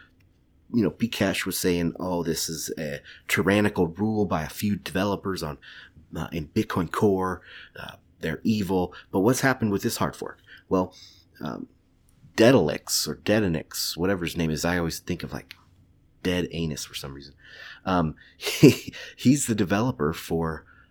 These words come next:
Bcash, and he went out and he got proposals for this new algorithm for their difficulty adjustment,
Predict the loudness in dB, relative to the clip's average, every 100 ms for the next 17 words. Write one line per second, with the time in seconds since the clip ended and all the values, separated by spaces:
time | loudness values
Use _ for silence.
0 | _ -4 -4 -2 -2 0 -2 -8 _ _
1 | _ -4 -2 -2 -4 _ 0 2 4 4
2 | 2 0 0 -4 _ _ -10 0 2 2
3 | -2 -10 _ _ _ -6 0 4 4 6
4 | 2 0 0 2 2 0 -6 -2 2 4
5 | 2 0 0 -2 -2 -4 -8 -20 -4 0
6 | 0 0 -2 -2 -2 -4 -4 -6 -6 -8
7 | -6 -6